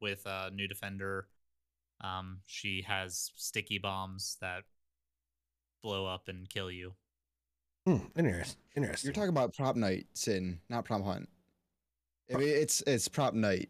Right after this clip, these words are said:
Speaker 2: Prop
Speaker 3: I,
Speaker 2: Night.
Speaker 3: I, I
Speaker 2: Yeah.
Speaker 3: saw this game. Yeah.
Speaker 2: Prop Night. Yes. Prop
Speaker 3: Yeah,
Speaker 2: Night.
Speaker 3: this, you know who this is made by?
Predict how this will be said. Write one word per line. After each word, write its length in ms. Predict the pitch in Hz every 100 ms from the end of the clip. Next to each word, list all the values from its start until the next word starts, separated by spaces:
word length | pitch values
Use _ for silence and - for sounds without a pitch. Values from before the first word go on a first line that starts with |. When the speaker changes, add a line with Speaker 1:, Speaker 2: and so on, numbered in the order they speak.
| -
Speaker 2:
Prop 220 | 175 175
Speaker 3:
I, 80 | 120
Speaker 2:
Night. 340 | 131 123 110 -
Speaker 3:
I, 60 |
I 20 |
Speaker 2:
Yeah. 60 | 127
Speaker 3:
saw 200 | 127 110
this 160 | 101 -
game. 260 | 101 90 117
Yeah. 280 | 110 104 92 _ _
Speaker 2:
Prop 220 | - 131 113
Night. 220 | 90 - _ -
Yes. 360 | 104 69 - -
Prop 180 | 139 101
Speaker 3:
Yeah, 120 | 95
Speaker 2:
Night. 40 | 135
Speaker 3:
this, 180 | 147 139
you 200 | 139 143
know 140 | 165
who 80 | 170
this 180 | 170 180
is 120 | 139
made 200 | 156 156
by? 280 | 104 82